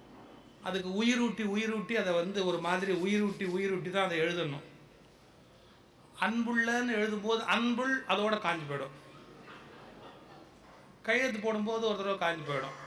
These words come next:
ஏன்னா அதுக்கு நல்லா தெரியும், எழுதுறவனுக்கு அன்பு இல்ல, படிக்கிறவனுக்கு அன்பு இல்ல,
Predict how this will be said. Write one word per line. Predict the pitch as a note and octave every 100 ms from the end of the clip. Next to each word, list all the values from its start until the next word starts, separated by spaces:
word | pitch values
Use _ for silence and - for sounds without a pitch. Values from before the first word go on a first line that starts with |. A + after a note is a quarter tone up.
| -
ஏன்னா | A3 B3
அதுக்கு | A#3 F#3
நல்லா | F#3+ A3 A#3+
தெரியும், | B3+ G3+ F#3+ F3+ D#3 - C#3+
எழுதுறவனுக்கு | E3 G3+ G3+ F#3+ F3 D#3 D3+
அன்பு | A#3+ A3 G#3+
இல்ல, | A3 G3 B2 - - - - -
படிக்கிறவனுக்கு | D#3 F#3 - F#3+ F3 E3+ E3
அன்பு | A#3+ A3 G#3+
இல்ல, | G#3+ E3+